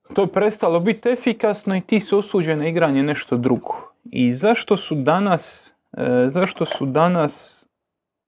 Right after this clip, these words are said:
Klopp i Guardiola najbolji? Jer ne treniraju mehanizme, nego treniraju principe. Princip je odigravanje, recimo, bubam bez veze, odigravanje na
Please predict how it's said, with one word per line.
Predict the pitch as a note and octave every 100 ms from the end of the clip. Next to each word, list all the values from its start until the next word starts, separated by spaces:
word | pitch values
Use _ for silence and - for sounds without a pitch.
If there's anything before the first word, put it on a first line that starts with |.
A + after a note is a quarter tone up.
| _ _ _ _ -
Klopp | E3+ D#3+ - _ _ _ _
i | - B2
Guardiola | B2 C3+ C3 D3 C3+ B2
najbolji? | C3 B2+ A#2 C3+ B2+ - _ _ _ _ _ _ _ _ -
Jer | A#2+
ne | B2
treniraju | A#2+ - C3 D#3+ E3+ C#3+
mehanizme, | C3+ - C3+ C#3 B2+ C3+
nego | C3+ C#3
treniraju | - C3+ B2+ B2+ C#3 D3 B2 F2+ -
principe. | B2+ A#2+ - A#2 A#2+ _ _ _ _ _ _ _ _ _
Princip | - B2+ B2 - F3+ - D3
je | C3 -
odigravanje, | C3 B2 D#3 D3+ D3+ E3+ F3 D#3 C#3
recimo, | B2+ C3+ - - C#3 C3
bubam | C3 B2 B2+ C3+
bez | D3+
veze, | D#3
odigravanje | C#3+ C3 B2 C3 D3 D#3 D3+ C3+ - _ _ _
na | C3 C#3+ D3+ C#3